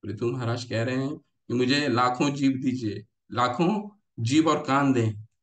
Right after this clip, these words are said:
ऐसा भगवान पृथु महाराज कह रहे हैं। क्यों? क्योंकि वह श्रवण इसको पढ़ते हैं, अ, इसमें, तब आपको और अच्छे से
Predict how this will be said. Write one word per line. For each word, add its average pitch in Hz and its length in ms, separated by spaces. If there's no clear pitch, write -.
ऐसा 113 220
भगवान 113 500
पृथु 113 300
महाराज 107 380
कह 104 180
रहे 98 140
हैं। 104 100
क्यों? 143 260
क्योंकि 151 600
वह 147 140
श्रवण 147 540
इसको 113 360
पढ़ते 127 260
हैं, 110 360
अ, 104 500
इसमें, 104 440
तब 117 160
आपको 107 360
और 107 120
अच्छे 104 240
से 104 360